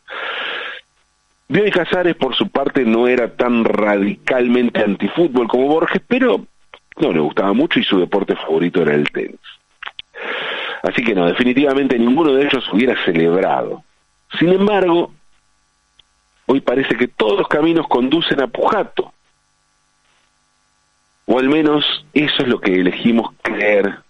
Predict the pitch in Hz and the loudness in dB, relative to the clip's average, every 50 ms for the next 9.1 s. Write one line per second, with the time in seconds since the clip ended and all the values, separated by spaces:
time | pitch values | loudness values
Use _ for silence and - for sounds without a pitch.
0 | _ _ _ _ _ _ _ _ _ _ _ _ _ _ _ _ _ _ _ _ | _ _ _ _ _ _ _ _ _ _ _ _ _ _ _ _ _ _ _ _
1 | _ _ _ - - 104 110 104 107 - 110 131 127 117 - - 165 165 160 160 | _ _ _ -2 0 0 2 0 0 0 0 0 -2 0 0 0 0 2 2 2
2 | 160 160 156 - 92 104 113 110 110 - - 143 131 123 123 123 113 120 117 - | 2 0 0 0 0 0 0 0 0 0 0 2 2 2 2 2 2 0 -2 -2
3 | - 92 104 101 107 113 113 113 113 - - 113 107 - - 107 107 127 - 165 | -2 -2 0 2 2 2 2 2 0 -2 -4 -6 -4 -2 0 0 0 0 0 0
4 | 139 113 - - - - - - - - - - _ _ _ _ _ _ _ _ | 0 0 -2 -4 -10 -10 -10 -10 -12 -14 -16 -20 _ _ _ _ _ _ _ _
5 | - - 117 113 120 120 143 156 139 131 131 123 - - 120 117 110 107 - - | -4 -2 0 0 2 2 2 2 2 2 0 0 0 0 2 2 2 0 0 0
6 | 107 107 104 - - _ _ _ _ _ _ _ _ _ _ _ _ _ _ _ | -2 -2 -2 -8 -18 _ _ _ _ _ _ _ _ _ _ _ _ _ _ _
7 | _ - 107 113 120 127 147 175 175 175 - 104 98 98 107 110 110 113 107 - | _ 0 2 4 4 4 4 2 0 0 0 0 2 4 4 2 2 0 -2 -2
8 | - - 98 92 95 98 98 95 92 95 - - 90 82 80 80 82 85 82 85 | -2 -2 0 2 2 2 2 2 0 0 0 0 0 2 2 2 2 2 0 0
9 | 85 78 | -2 -4